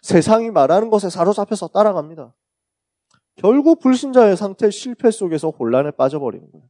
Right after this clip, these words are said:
렘넌트 여러분, 세상에 이게 실제 모습이거든요. 속지 마라. 요 모습에 속지 마라. 대단해 보이는 것 같아도 속지 마라.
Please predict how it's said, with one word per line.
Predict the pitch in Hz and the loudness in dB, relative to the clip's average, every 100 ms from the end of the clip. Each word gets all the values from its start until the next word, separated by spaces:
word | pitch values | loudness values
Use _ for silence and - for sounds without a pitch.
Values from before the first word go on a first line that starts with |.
| _ _ _ _ _ _ _ _ _ _ _ | _ _ _ _ _ _ _ _ _ _ _
렘넌트 | 113 127 160 156 | -2 0 0 0
여러분, | 135 117 127 175 _ _ _ _ | 0 0 -4 -10 _ _ _ _
세상에 | - 120 107 147 156 | -18 -12 -8 -6 -8
이게 | 127 139 | -12 -14
실제 | 277 254 247 | -14 -8 -6
모습이거든요. | 196 180 139 107 98 107 175 _ _ _ | -4 -6 -8 -10 -10 -12 -14 _ _ _
속지 | - - - 120 | -18 -16 -16 -18
마라. | 69 - _ _ _ _ _ _ _ _ _ _ 131 | -18 -20 _ _ _ _ _ _ _ _ _ _ 0
요 | 156 | 2
모습에 | 220 240 220 139 | 2 -2 -2 -6
속지 | 185 - - | -8 -14 -20
마라. | - - _ _ _ _ _ _ | -20 -20 _ _ _ _ _ _
대단해 | 120 120 190 233 | -2 4 4 4
보이는 | 214 208 214 214 | 4 0 -2 -6
것 | 196 | -4
같아도 | 170 175 160 196 | -4 -4 -8 -10
속지 | 180 _ 175 | -16 _ -16
마라. | 104 92 | -16 -18